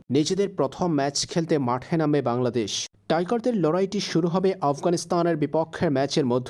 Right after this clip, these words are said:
দিয়ে। এর আগে বিশ্বকাপের দুটি ওয়ার্ম আপ ম্যাচ খেলবে বাংলাদেশ। বাংলাদেশের সেই দুই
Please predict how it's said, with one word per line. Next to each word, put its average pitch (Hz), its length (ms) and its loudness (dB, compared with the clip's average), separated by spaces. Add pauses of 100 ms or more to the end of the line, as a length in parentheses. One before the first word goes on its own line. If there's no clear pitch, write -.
দিয়ে। 117 220 2 (240)
এর 220 220 4
আগে 175 240 0
বিশ্বকাপের 196 680 0
দুটি 151 220 2
ওয়ার্ম 160 340 2
আপ 180 160 0
ম্যাচ 147 280 2
খেলবে 160 300 2
বাংলাদেশ। 127 500 0 (520)
বাংলাদেশের 208 580 -2
সেই 196 200 4
দুই 214 140 0